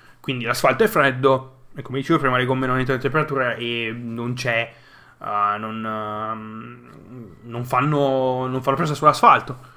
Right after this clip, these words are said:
E quindi non, eh, quindi la trazione è veramente ridotta, il grip è veramente ridotto e quindi farebbe solamente una fatica enorme a, ad allenarsi.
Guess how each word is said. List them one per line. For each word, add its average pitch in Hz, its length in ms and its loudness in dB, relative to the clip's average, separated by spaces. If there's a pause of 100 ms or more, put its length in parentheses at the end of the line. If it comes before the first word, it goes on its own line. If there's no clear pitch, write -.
(160)
E 147 100 0
quindi 139 360 2
non, 127 260 2
eh, 113 920 2
quindi 127 240 -2
la 123 80 4
trazione 139 320 -2
è 131 40 0
veramente 131 360 0
ridotta, 160 340 2
il 139 60 4
grip 131 180 0
è 127 60 0
veramente 127 360 0
ridotto 135 280 -2
e - 20 -10
quindi 120 320 -10 (400)
farebbe 123 360 0
solamente 131 340 -2
una 127 100 -2
fatica 127 240 -6
enorme 123 580 -4 (920)
a, 110 760 4
ad 110 1400 -8
allenarsi. 143 520 2